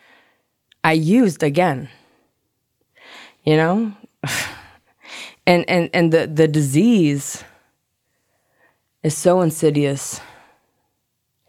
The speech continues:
And, you know, I, I really hate speaking, but, like, I speak because my friends are dead, you know?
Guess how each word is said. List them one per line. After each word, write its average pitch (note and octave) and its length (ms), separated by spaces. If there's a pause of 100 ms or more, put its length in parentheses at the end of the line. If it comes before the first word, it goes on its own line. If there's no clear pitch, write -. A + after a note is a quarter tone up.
(260)
And, D#3 200
you E3 80
know, E3 100
I, D#3+ 260
I E3+ 160
really E3 300
hate D3+ 260
speaking, C#3+ 520
but, C#3 180
like, C3+ 160
I C3 120
speak - 420
because C#3 360
my C3 140
friends C#3 380
are C3+ 100
dead, C#3 380 (580)
you C#3 180
know? C#3 300